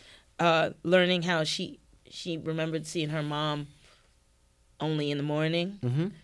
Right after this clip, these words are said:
Speaker 1: 'cause her mom would go and take care of someone else's kids.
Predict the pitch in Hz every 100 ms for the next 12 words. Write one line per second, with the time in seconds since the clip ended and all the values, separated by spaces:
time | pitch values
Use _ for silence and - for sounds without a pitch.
0 | - - 143 147 143 143 143 139 143 143
1 | 143 143 139 143 143 139 139 135 - 143
2 | 139 139 139 135 - 147 131 139 -